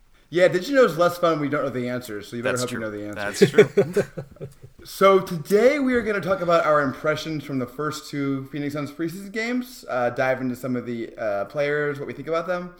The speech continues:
Speaker 1: Then we're gonna go into individual award predictions, both some fake Suns awards we came up with and also, uh,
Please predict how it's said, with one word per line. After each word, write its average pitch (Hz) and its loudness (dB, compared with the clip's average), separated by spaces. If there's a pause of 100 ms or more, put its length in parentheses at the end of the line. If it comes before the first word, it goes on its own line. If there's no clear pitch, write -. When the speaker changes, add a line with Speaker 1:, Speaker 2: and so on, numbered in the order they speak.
(340)
Speaker 1:
Then 156 -6
we're 156 -4
gonna 151 -2
go 147 0
into 135 -4
individual 135 -4
award 123 -2
predictions, 90 -12
both 117 -6
some 107 -12
fake 123 -6
Suns 143 -4
awards 170 0 (160)
we 165 -6
came 185 -6
up 175 -6
with 220 -4
and 139 -2
also, 135 -2
uh, 113 0